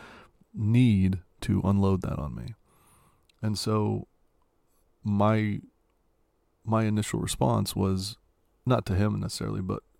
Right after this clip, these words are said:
in my own mind was, "Wow, that really sucks. That really hurts. Like, that's, that's not right. Like, to feel, I shouldn't feel like, like I've been given up on by my own father." And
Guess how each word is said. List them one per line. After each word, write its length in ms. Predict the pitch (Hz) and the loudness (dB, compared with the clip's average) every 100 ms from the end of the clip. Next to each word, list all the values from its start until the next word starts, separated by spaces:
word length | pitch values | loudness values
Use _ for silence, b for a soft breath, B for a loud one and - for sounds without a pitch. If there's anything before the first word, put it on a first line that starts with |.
| _ _ | _ _
in 140 | 107 98 | -4 -2
my 160 | 95 | -2
own 120 | 95 98 | -2 -2
mind 380 | 98 104 92 | 0 0 -2
was, 300 | 85 98 92 b b b b b b b b b b b _ _ | -2 -4 -6 b b b b b b b b b b b _ _
"Wow, 480 | - 120 95 - B B B B | -2 -2 -2 -4 B B B B
that 140 | 113 113 | -2 2
really 200 | 110 101 | 2 2
sucks. 340 | - 117 - | 2 0 0
That 120 | 110 | 0
really 220 | 110 104 104 | 2 4 2
hurts. 420 | 135 - - - _ _ - | 0 -4 -14 -18 _ _ -6
Like, 240 | 104 - | -4 -4
that's, 480 | 110 104 - - - _ _ _ _ _ _ _ - | -4 -4 -4 -12 -14 _ _ _ _ _ _ _ -12
that's 180 | 98 - | -10 -4
not 140 | 110 | -2
right. 280 | 107 - - - | 0 -2 -4 -4
Like, 220 | 104 95 | -4 -2
to 80 | 104 | -4
feel, 400 | - 123 110 95 | 0 0 0 0
I 140 | 104 | -2
shouldn't 360 | 95 - 120 107 | 0 0 -2 0
feel 280 | 123 131 104 | 0 0 0
like, 320 | - - - _ _ _ _ _ _ _ | -2 -4 -12 _ _ _ _ _ _ _
like 160 | 98 98 | 0 2
I've 140 | 95 | 2
been 140 | 98 98 | 2 2
given 220 | 95 95 | 2 2
up 240 | 107 - | 0 -2
on 180 | - 98 - - _ - | -6 -10 -18 -20 _ -4
by 100 | 107 | -2
my 140 | 101 | 0
own 140 | 101 | 0
father." 360 | 101 117 - - b b b b b b b b b - | 0 -2 -2 -10 b b b b b b b b b -6
And 580 | 104 101 98 98 98 | -2 -2 -2 -4 -8